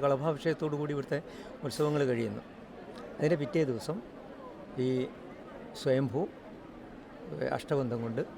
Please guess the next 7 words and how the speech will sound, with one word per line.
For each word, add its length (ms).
മൂടുന്ന 360
ഒരു 160
ച-, 180
ഒരു 140
ചടങ്ങുണ്ട്. 400
ഈ, 40
ഈ 20